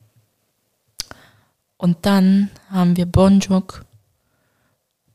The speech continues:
begraben. Und haben auch so, so, so ein richtiges Grab für, für diesen kleinen Kerl gemacht. Also so mit Steinen, schön umrandet, so mit kleinen Kieselsteinen. Dann haben meine Cousinen und ich noch so einen großen Stein gefunden und haben den irgendwie so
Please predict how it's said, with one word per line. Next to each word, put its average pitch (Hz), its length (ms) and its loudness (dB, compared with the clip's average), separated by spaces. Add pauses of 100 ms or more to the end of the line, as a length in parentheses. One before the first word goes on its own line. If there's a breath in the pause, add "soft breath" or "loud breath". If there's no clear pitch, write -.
begraben. 170 680 -2 (1200)
Und - 160 -12
haben 185 160 -2
auch 185 140 -4
so, 180 320 -2
so, 180 400 -4
so 190 100 -2
ein 185 100 2
richtiges - 420 -8
Grab 262 320 -4
für, 180 360 -6
für 175 520 -8
diesen 185 260 -4
kleinen 185 300 -2
Kerl 202 240 -2
gemacht. 165 400 -6 (400 loud breath)
Also 175 180 -6
so 170 140 -2
mit 165 180 0
Steinen, 220 480 0
schön 190 320 -2
umrandet, 220 600 -2
so - 120 -16
mit 202 140 -18
kleinen 208 360 -6
Kieselsteinen. 196 800 -4 (800 loud breath)
Dann 180 160 -4
haben 185 160 0
meine 180 220 -4
Cousinen 196 460 -12
und 190 180 -6
ich 202 160 -6
noch 190 140 0
so - 120 -2
einen 180 120 2
großen 185 420 -2
Stein 208 420 0
gefunden 202 480 -10
und 185 220 -14
haben 185 180 0
den 180 160 -2
irgendwie 180 380 -8
so 170 320 -16